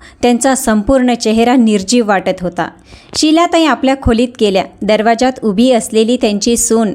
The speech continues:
रिचा तिचा नवरा सुजितला म्हणाली, "पाहिलंस ना सुजित, पाहिलंस तुझ्या आईला? पाच वर्षानंतरही आम्हाला पाहून त्यांच्या चेहऱ्यावर जराही आनंद नाही. मी आधीच सांगितलं होतं ना, तुझे आई बाबा तुझ्यावर नाही,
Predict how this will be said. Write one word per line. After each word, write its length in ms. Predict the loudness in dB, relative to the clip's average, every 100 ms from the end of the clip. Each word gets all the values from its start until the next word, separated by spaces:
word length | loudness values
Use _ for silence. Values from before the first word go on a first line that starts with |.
| -6
रिचा 440 | -2 -2 0 -2 -2 -6 -20 -10 -2
तिचा 260 | 0 2
नवरा 380 | 2 2 2 0
सुजितला 560 | -2 -4 -2 -2 0 0
म्हणाली, 420 | 0 0 -2 -4 -8 -20 _ -6
"पाहिलंस 440 | -2 0 0 0 0
ना 120 | -2
सुजित, 360 | 0 -2 -2 -4 -10 -20 -20 _ -4
पाहिलंस 480 | 0 2 0 0
तुझ्या 200 | 0 0
आईला? 400 | 0 0 0 -2 -4 -10 -6
पाच 260 | -2 -2 0
वर्षानंतरही 1000 | 0 0 0 0 0 0 0 0 0 0
आम्हाला 400 | 0 0 2 0
पाहून 400 | 0 -2 0 0
त्यांच्या 400 | 2 0 0 -2
चेहऱ्यावर 600 | -2 0 2 0 0 -2 -4 -2
जराही 400 | 0 0 0 -2 -2
आनंद 340 | -2 0 0
नाही. 380 | 0 -2 -4 -8 -12 -20 -20 -16 -2
मी 180 | 0 0
आधीच 380 | -2 0 -2 -2
सांगितलं 420 | 0 0 0 0
होतं 340 | 0 -2 -2 -2
ना, 140 | -2 -6 -2
तुझे 240 | 0 2 2
आई 240 | 2 0
बाबा 320 | 0 0 0
तुझ्यावर 540 | -2 -4 -2 0 0 0
नाही, 380 | -2 -2 -6